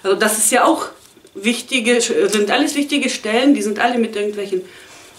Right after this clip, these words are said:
also die Nerven mit irgendwelchen anderen Organen und so verbunden.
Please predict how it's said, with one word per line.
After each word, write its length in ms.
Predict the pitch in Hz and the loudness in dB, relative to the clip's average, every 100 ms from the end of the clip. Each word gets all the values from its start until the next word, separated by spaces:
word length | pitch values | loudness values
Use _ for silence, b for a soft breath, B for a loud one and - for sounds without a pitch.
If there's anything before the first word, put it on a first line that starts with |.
| B B B - - _ _ | B B B -20 -20 _ _
also 180 | 208 185 | -2 0
die 220 | 185 196 | 2 2
Nerven 420 | 208 208 202 220 | 4 4 2 0
mit 100 | 196 | 0
irgendwelchen 420 | 196 196 196 196 185 | 0 0 -2 0 2
anderen 380 | 190 190 190 180 - | 4 6 4 2 -2
Organen 540 | 190 185 190 190 196 | 0 2 4 4 4
und 120 | 185 175 | 4 0
so 100 | 180 | -4
verbunden. 880 | - 175 - 202 196 180 208 262 | -4 -6 2 4 4 2 0 -2